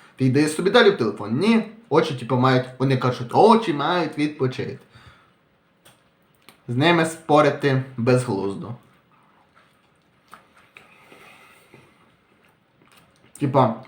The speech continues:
погуляй по, а. Погуляй, подихай свіжим повітрям, кому цього треба?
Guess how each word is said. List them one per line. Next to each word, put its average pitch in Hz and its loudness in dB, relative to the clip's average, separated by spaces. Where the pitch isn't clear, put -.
погуляй 156 6
по, 131 -2
а. 120 -2
Погуляй, 143 4
подихай 143 -2
свіжим 131 -6
повітрям, 127 -4
кому 143 -4
цього 127 -2
треба? 123 -12